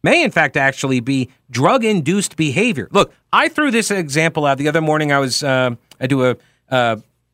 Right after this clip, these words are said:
a live hit, uh, every Wednesday morning at my old station back in, uh, Asheville. I joined the morning guy, and we, we chat about stuff.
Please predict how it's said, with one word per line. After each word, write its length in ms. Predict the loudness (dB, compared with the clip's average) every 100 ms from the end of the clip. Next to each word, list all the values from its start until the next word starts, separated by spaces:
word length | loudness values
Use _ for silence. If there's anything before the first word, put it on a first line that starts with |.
| _ _
a 80 | -6
live 380 | 0 2 2 0
hit, 280 | -4 -6 -8 _ _ _ _
uh, 280 | -2 0 -2 -8 _ _ _ _
every 180 | -2 -2
Wednesday 420 | 0 -2 0 0
morning 400 | 2 2 2 -2 -8 -20 _ -8
at 140 | -4
my 100 | 0
old 160 | 0 -2
station 400 | -4 -4 -2 0
back 280 | 0 0 -2
in, 220 | -4 -4
uh, 220 | -4 -4
Asheville. 360 | -2 -2 -2 -4
I 60 |
joined 220 | -2 -2 0
the 60 |
morning 240 | 0 0 2
guy, 220 | 2 2
and 60 |
we, 120 | 0 -4
we 160 | -6
chat 240 | -4 -2 0
about 200 | -2 -2
stuff. 240 | -2 -2